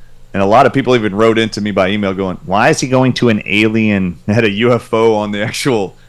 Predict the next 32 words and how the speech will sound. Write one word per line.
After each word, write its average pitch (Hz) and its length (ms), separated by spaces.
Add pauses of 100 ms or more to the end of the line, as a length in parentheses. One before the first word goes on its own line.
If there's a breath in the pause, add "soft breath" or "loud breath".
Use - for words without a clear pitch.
(120 soft breath)
uh, 90 380 (600)
flyer. 104 440 (160 loud breath)
<laughs> - 120
"Why 113 200
is 170 80
he 156 40
going 175 160
to 131 120
a 90 40
U 113 200
F 110 140
O 107 160
event?" 82 280
I 98 60
was 101 100
like, 95 220
uh, 95 160
"Well, 95 100
those 110 200
people 151 560 (220)
are, 90 300
uh, 85 80
being 92 240
lied 92 260
to - 120
too, 85 320
so 80 180
I'm 82 80
gonna 87 140
show 82 240
up." 90 200 (380 soft breath)
So - 240